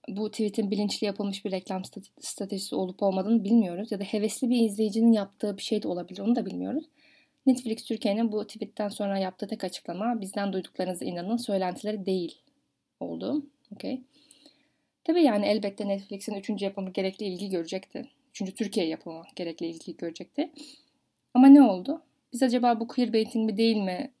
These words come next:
Ya da queerbaiting nedir falan diye düşünürken birden tüm homofobiklerin homofobisini ve nefret söylemlerini çekti üzerine dizi. Sonra işte Netflix adam ol etiketi açıldı ki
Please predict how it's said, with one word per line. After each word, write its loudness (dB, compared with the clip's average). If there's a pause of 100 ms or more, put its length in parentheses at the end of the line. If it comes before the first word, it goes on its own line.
(240)
Ya -6
da -4
queerbaiting 6
nedir 4
falan 0
diye -4
düşünürken -8
birden 4
tüm 8
homofobiklerin -2
homofobisini 0
ve -2
nefret -2
söylemlerini -4 (420)
çekti -4
üzerine -4
dizi. -8 (400)
Sonra 2
işte -2
Netflix -6
adam -2
ol -2
etiketi -10
açıldı -10 (120)
ki -6